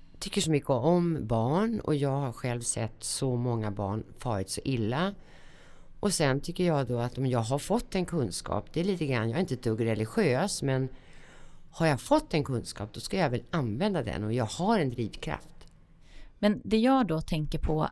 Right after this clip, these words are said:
Speaker 2: är, nu pratar vi mycket om liksom samhället, politiskt, så här, hur vi ska förändra. Vad kan gemene man göra? Kan man göra någonting? Alltså, vi är enskilda små människor.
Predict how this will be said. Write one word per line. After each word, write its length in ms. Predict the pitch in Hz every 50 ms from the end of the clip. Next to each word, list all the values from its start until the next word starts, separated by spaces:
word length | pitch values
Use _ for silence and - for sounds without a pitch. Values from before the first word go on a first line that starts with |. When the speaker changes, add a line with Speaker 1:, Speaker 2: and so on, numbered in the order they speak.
| -
Speaker 2:
är, 480 | - 156 151 147 143 143 143 - - - - _ - - -
nu 160 | - 190 185
pratar 360 | - - 214 190 - 175 175
vi 140 | 165 160 156
mycket 320 | 156 156 147 - - 160 156
om 320 | 147 147 147 151 - - - -
liksom 320 | 151 143 - - - 143
samhället, 800 | 143 - - 208 185 185 180 175 175 175 180 175 175 180 180 -
politiskt, 960 | - 170 160 170 190 196 196 190 175 - - - 180 170 - - - - -
så 100 | - 160
här, 100 | 139 120 -
hur 160 | 160 165 170 156
vi 100 | 151 147
ska 160 | - - 139
förändra. 500 | - - 147 127 139 151 143 - - - - - - - - - - -
Vad 380 | 175 190 233 247 240 226 -
kan 380 | - - 202 185 180 175 175 170 - - - - - - - - - -
gemene 420 | - 180 185 196 196 196 190 190 190
man 420 | 196 208 254 320 381 285 160 143 -
göra? 220 | - - - -
Kan 260 | - - 233 233 247 247
man 140 | 233 220
göra 300 | 214 214 214 214 233 269
någonting? 480 | 262 196 156 156 147 - - 151 151 156
Alltså, 180 | - 165 - 175
vi 200 | 180 202 202 208 208
är 200 | 202 196 190 - - - - - - - - - - -
enskilda 600 | 220 214 208 220 196 - - 196 196 175 175 170
små 160 | - 180 170
människor. 640 | 180 175 170 180 185 190 - - - - 147 165